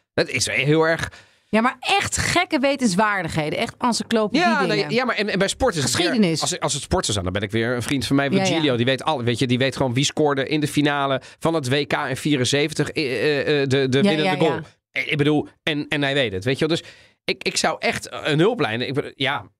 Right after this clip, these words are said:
Speaker 1: eh, en, en, maar die weet bijvoorbeeld, eh, qua, eh, eh, eh, muziek wel veel minder dan weer die andere vriend. Maar wie zou jij bellen?
Speaker 2: Ehm, ik zou een
Speaker 1: Wie zou jij
Speaker 2: goede
Speaker 1: bellen?
Speaker 2: vriend bellen.
Speaker 1: Heeft
Speaker 2: Lo-
Speaker 1: één hulplijn.
Speaker 2: Ja, Lodewijk, een vriend van mij, dat is een wandelende encyclopedie. Gewoon voor de rare dingen, zeker uit de geschiedenis.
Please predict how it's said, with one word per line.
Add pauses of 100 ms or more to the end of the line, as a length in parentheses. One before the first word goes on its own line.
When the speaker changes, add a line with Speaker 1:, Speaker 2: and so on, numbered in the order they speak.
(160)
Speaker 1:
eh,
en,
en,
maar
die
weet
bijvoorbeeld,
eh,
qua,
eh, (140)
eh,
eh,
muziek
wel
veel
minder
dan
weer
die
andere
vriend. (140)
Maar
wie
zou
jij
bellen?
Speaker 2:
Ehm,
ik
zou
een
Speaker 1:
Wie
zou
jij
Speaker 2:
goede
Speaker 1:
bellen?
Speaker 2:
vriend
bellen.
Speaker 1:
Heeft
Speaker 2:
Lo-
Speaker 1:
één
hulplijn. (120)
Speaker 2:
Ja,
Lodewijk,
een
vriend
van
mij,
dat
is
een
wandelende
encyclopedie.
Gewoon
voor
de
rare
dingen,
zeker
uit
de
geschiedenis.